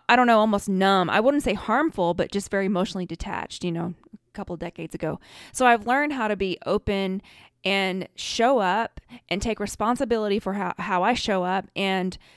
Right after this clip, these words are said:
speak my truth with love, sending all of the good vibes out, and how that person receives it or doesn't receive it is on them. But I know karmically, the way that I showed up and the way that I handled it, even when people are rude or hurtful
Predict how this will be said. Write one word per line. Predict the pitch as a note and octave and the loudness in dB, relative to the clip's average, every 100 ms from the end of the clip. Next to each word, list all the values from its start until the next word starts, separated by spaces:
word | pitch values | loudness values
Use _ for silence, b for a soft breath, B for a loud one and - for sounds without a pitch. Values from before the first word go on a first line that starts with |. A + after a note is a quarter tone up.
| b | b
speak | - - C4+ - | -10 -4 -4 -2
my | A#3+ | -4
truth | G#3 - G3+ - | -2 0 0 -2
with | F#3+ - | -10 -8
love, | F#3 G3 G3 G3+ B3 - _ _ - - | -2 2 4 4 2 -2 _ _ -18 -8
sending | F3+ G#3 G3+ F#3 - | -2 0 0 -2 -2
all | F#3+ G3+ | 2 4
of | G#3+ | 2
the | G3 | 0
good | F#3+ G3 F#3+ | -2 -2 -2
vibes | F#3+ G3 - | -4 -4 -4
out, | F3 F#3+ C4 _ B B B | -4 -2 -4 _ B B B
and | - A3+ | 2 4
how | A#3+ B3 | 4 2
that | C4+ | 2
person | B3 A#3 B3+ G#3+ | 0 -2 -2 -4
receives | G3+ A#3 A3 | -4 -4 0
it | B3 | 0
or | A3 | 0
doesn't | G3+ G#3+ F3+ | 0 -2 -4
receive | G3 - G#3+ B3 | -4 -4 0 2
it | |
is | A3+ G3+ | 2 0
on | F#3+ G3 | -2 0
them. | A3+ F#3 - B B | 0 -2 -6 B B
But | - - | -6 0
I | G3+ A#3+ | 2 4
know | A#3+ G#3+ | 4 2
karmically, | - F3+ F#3+ A3 B3 B3+ C4+ C#4 b b | -2 -4 -4 -4 -6 -4 -6 -12 b b
the | G3+ | 0
way | F#3+ G#3+ | 4 4
that | A3 | 2
I | G#3 | -2
showed | - G3 F#3 | -2 -2 -2
up | F#3+ | -4
and | F#3+ | -4
the | F3+ | -2
way | F3+ | -2
that | F3 | -2
I | F#3 | -6
handled | - F#3+ G3+ B3 C4 | -4 -2 2 4 4
it, | D4 - | 2 2
even | A3+ A3+ | 0 2
when | G#3+ G#3 | 0 0
people | G#3+ G3+ F#3+ | -2 -2 -2
are | F#3 F3 | -2 -2
rude | G#3 A#3+ A#3+ A#3 - | 2 4 4 2 -2
or | - E3+ E3+ | -2 -2 -2
hurtful | A3+ A#3 - A3 G#3 G#3 | -2 -4 -2 -2 0 -2